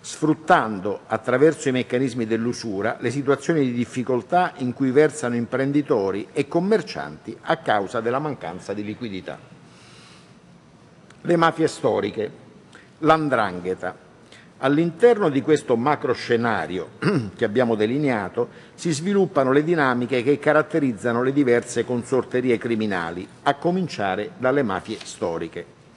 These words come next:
Tra queste ultime, l''ndrangheta continua ad essere l'organizzazione connotata dai maggiori tratti di pericolosità per la sua vocazione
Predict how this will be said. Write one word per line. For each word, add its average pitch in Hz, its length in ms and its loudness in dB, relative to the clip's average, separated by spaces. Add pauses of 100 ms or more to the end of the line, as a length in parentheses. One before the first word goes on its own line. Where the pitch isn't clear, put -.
(580)
Tra 156 160 4
queste 196 360 2
ultime, 131 580 2
l''ndrangheta 165 1120 2
continua 139 760 0
ad 123 180 2
essere 123 400 0
l'organizzazione 131 1400 0
connotata 127 760 0
dai 113 160 2
maggiori 135 560 2
tratti 143 440 0
di 110 120 -4
pericolosità 131 720 0
per 127 160 -2
la 127 80 0
sua 135 220 0
vocazione 123 720 0